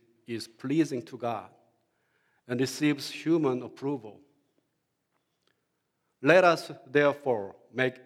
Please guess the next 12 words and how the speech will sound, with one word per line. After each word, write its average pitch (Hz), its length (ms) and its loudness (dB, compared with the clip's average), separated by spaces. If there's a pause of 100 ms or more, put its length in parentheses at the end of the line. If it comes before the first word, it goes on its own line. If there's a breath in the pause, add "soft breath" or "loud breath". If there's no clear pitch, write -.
every 175 520 2
effort 120 600 0 (380 soft breath)
to - 80 -20
do 123 140 -4
what 117 340 2 (480)
leads 135 420 0
to - 140 -18
peace - 560 -8 (1400)
and 120 200 -6
to 139 120 -8
mutual 131 580 -2
edification. 135 760 -4